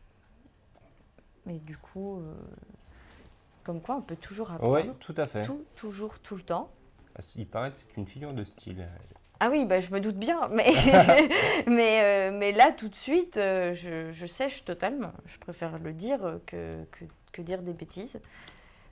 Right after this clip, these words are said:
Speaker 1: Euh, en tout cas, ce qui est évident, c'est qu'elle n'est pas à connaître pour le brevet,
Speaker 2: Non.
Speaker 1: elle n'est pas à connaître pour le bac. Si vous la connaissez, euh, tant mieux. Euh,
Speaker 2: Alors, là,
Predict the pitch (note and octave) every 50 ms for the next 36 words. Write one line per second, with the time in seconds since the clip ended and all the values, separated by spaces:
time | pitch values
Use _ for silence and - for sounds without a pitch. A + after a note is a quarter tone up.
0 | _ - - - - F3+ F3 E3+ E3+ E3+ E3+ E3+ E3 - - - - - _ _
1 | _ _ _ _ _ - _ - - - - - - - G3+ G#3 G#3 F#3+ F3 A3+
2 | A#3 A#3+ C4+ B3 - - - - - - F#3+ E3+ E3 E3 - - - - G#3 F#3
3 | E3+ F3 G3+ B3 C#4 - - - - F#3+ F#3 - E3+ D#3+ D#3 D#3 D3 D3+ - -
4 | - _ - - C4+ C#4+ D4 - - F#3+ F#3+ - F#3 F3+ F#3+ F#3+ F#3 F#3+ - -
5 | - - - G#3+ G#3+ G#3+ G3+ F3 F3 F3 E3+ E3 G3 - - - G#3+ G3+ G3 F3+
6 | F3+ F3+ - B3 C#4 D#4+ - - A#3+ A#3 A3+ - A3+ A3 G#3 A3+ G#3 - - -
7 | A3+ A3+ A#3 G#3 F3 D#3 - F#3+ C4 - - - - - - - - - - -
8 | - - B3+ C4 B3+ B3 A#3+ A3 G#3 G#3 A3 G#3 G#3 G#3 G3+ G3+ - - G3+ G3+
9 | G3 F3+ - - E3 E3 D#3 - - - - - A3+ A3+ F#3+ D#3+ D3+ F#3 D#4+ -
10 | - - - - - - - - - - - F#3 F3+ E3 D#2 D#2 D#2+ - - -
11 | E2+ - - - - - - - - - - - - - - - E3 E3 D3+ A2
12 | G2 F#2 F2+ F2 E2+ E2+ E2 F2 F#2 F#2+ F#2+ G2+ G#2+ A#2 B2 C3+